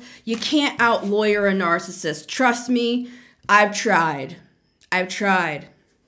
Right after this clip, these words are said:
You can't out-lawyer a narcissist. So, let me get back to this. This is, this is for normal <laughs> situations. This is,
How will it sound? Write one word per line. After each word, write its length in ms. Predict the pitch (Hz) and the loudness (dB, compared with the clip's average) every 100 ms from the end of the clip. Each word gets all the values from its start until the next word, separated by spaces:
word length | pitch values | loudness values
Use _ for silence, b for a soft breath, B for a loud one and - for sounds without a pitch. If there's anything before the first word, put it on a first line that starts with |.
| _ - | _ -10
You 120 | 196 | -8
can't 280 | 196 233 185 | -2 0 0
out-lawyer 480 | 214 - 185 170 160 | -2 0 0 0 0
a 80 | 151 | -2
narcissist. 540 | 147 - - - 110 | -4 -6 -10 -12 -12
So, 500 | - - 262 208 208 - - B B B B B B - | -6 0 2 2 0 -6 -14 B B B B B B -8
let 100 | 208 | -2
me 80 | 214 | -2
get 140 | 202 | 0
back 220 | 202 196 | 2 2
to 80 | 196 | 0
this. 160 | 180 180 | -4 -4
This 180 | 247 | -4
is, 160 | 302 254 | -2 -2
this 200 | 262 269 | -2 -2
is 120 | 302 | -4
for 160 | - 311 | -2 0
normal 640 | 233 196 185 196 208 214 214 | 2 4 4 2 2 0 -2
<laughs> 20 | |
situations. 1300 | 214 - - 240 247 247 - - 254 269 285 277 B B B B - | -2 -2 0 0 0 -6 -6 -4 -2 2 2 0 B B B B -4
This 180 | 240 | -2
is, 180 | 254 226 | 0 0